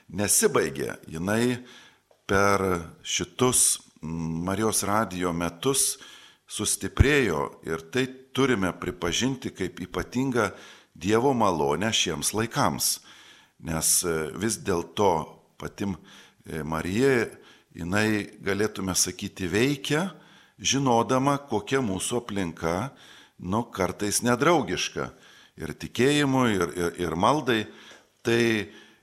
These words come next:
jinai dabar švelniai, pasirinkusi,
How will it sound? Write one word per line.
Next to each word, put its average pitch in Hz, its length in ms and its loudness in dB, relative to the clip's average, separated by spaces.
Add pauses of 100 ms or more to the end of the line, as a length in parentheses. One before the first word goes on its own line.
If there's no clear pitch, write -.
jinai 107 560 2
dabar 113 400 4
švelniai, 98 760 2 (1000)
pasirinkusi, 107 920 0